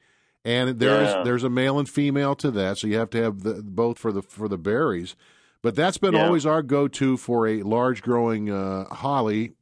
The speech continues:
Speaker 1: tree form, uh, somewhat
Speaker 2: Right.
Speaker 1: pyramidal shape. But the demand
Speaker 2: Yep.
Speaker 1: for that just isn't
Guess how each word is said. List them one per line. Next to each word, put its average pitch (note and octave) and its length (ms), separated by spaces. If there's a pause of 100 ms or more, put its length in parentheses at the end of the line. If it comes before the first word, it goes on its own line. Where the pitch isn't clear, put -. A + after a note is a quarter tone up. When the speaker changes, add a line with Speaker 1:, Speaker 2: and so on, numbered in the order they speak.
(100)
Speaker 1:
tree C#3+ 220
form, G2+ 560 (380)
uh, G#2 300
somewhat E3+ 320
Speaker 2:
Right. F#2+ 80
Speaker 1:
pyramidal A2 340
shape. G#2 380
But A#2+ 240 (480)
the B2 220
demand D3 540
Speaker 2:
Yep. - 40
Speaker 1:
for D#3 120
that B2+ 260
just D#3 360
isn't C3 380